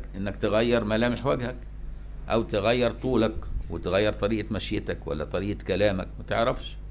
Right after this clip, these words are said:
كويس؟ دي حاجات بتبقى مخلوقة مع الإنسان. النبي بقى في صورته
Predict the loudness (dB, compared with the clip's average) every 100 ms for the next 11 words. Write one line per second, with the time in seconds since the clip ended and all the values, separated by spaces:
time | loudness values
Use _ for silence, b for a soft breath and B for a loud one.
0 | B B B B -6 -2 -2 -2 -8 -10
1 | -8 -4 -2 -2 0 0 0 -2 -2 0
2 | -2 -2 -4 -2 -4 -4 -6 -10 -10 -10
3 | -12 -12 -12 -12 -12 -12 -12 -12 -12 -12
4 | -12 -10 B B -2 4 4 4 4 6
5 | 4 2 2 4 4 4 2 0 -2